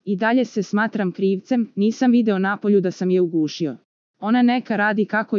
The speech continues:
joj odgovara”, ispričao je Dejan.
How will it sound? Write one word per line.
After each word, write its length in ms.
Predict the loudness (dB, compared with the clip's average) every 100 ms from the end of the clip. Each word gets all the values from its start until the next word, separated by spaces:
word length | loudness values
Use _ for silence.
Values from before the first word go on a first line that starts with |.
| -2
joj 260 | -2 0 -2 -2
odgovara”, 580 | -4 -4 -4 -2 -4 -6 -10
ispričao 560 | -14 -6 -2 0 0 0
je 120 | 0
Dejan. 440 | 0 -4 -4 -6